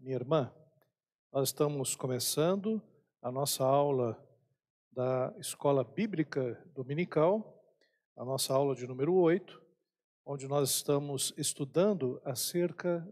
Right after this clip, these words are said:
da Bíblia, eh, utilizando como,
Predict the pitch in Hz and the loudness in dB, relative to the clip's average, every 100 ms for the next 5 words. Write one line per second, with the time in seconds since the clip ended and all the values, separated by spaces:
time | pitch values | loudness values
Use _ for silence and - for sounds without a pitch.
0 | - 208 175 196 127 113 - _ _ _ | -4 0 0 0 -2 -6 -8 _ _ _
1 | _ _ _ _ _ _ 127 147 139 165 | _ _ _ _ _ _ -4 -4 -4 2
2 | 147 127 151 143 139 127 139 143 160 - | 4 6 4 2 -2 -2 -4 -2 -4 -8
3 | 170 | -20